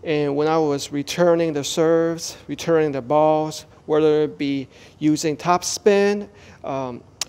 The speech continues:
bottom spin, or just a regular return or a slam, the control and the speed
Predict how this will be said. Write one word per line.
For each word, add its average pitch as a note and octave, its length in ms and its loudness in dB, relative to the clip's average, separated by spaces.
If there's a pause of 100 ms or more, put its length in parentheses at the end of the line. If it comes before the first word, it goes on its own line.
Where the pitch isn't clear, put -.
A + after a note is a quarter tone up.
bottom F#3+ 340 6
spin, G#3+ 600 2 (180)
or C#3+ 100 -8
just D3+ 200 -10
a C#3 40 -10
regular D#3 640 0
return F3+ 600 -2 (420)
or C#3+ 180 -6
a C3+ 60 -8
slam, F#3 600 2 (120)
the D3+ 80 -12
control E3+ 760 2
and D3 120 -6
the C#3+ 80 -6
speed D#3 480 -2